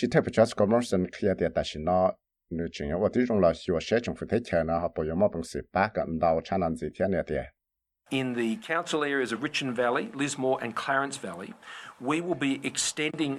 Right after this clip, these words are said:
Speaker 2: those Commonwealth disaster payments, um, for a further two payments. So that's fifty million dollars directly going to the pockets of those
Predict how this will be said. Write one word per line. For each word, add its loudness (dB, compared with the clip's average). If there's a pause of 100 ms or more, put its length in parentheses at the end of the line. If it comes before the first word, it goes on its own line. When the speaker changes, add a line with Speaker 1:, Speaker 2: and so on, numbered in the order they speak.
(120)
Speaker 2:
those 0
Commonwealth -2
disaster 0
payments, -10 (640)
um, 0
for -2
a 0
further 0 (120)
two -2
payments. -6 (500)
So -10
that's 0 (120)
fifty -2
million -2 (100)
dollars 0 (440)
directly -2 (120)
going -2
to -6
the -14
pockets 0
of -12 (140)
those 0